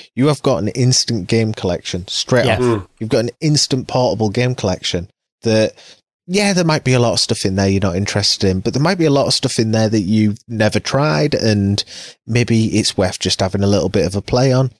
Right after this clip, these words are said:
Speaker 1: And you go, "Oh, wow, this is amazing."
Speaker 2: Yeah, that brings us round to the hidden gems then.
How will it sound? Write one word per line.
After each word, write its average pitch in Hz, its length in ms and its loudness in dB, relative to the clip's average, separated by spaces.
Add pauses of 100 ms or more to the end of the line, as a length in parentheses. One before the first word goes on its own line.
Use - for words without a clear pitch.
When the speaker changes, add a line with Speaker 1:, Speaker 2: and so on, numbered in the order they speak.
(160)
Speaker 1:
And 127 200 0
you 123 60 -2
go, 135 260 2
"Oh, 208 140 2
wow, 202 220 2
this - 240 0
is - 160 0
amazing." 170 460 -2 (100)
Speaker 2:
Yeah, 196 220 -2 (240)
that 208 160 -2
brings 180 220 0
us 143 140 -4
round 147 300 0
to 139 240 0
the 131 460 0
hidden 139 300 0
gems 170 380 0
then. 98 280 -4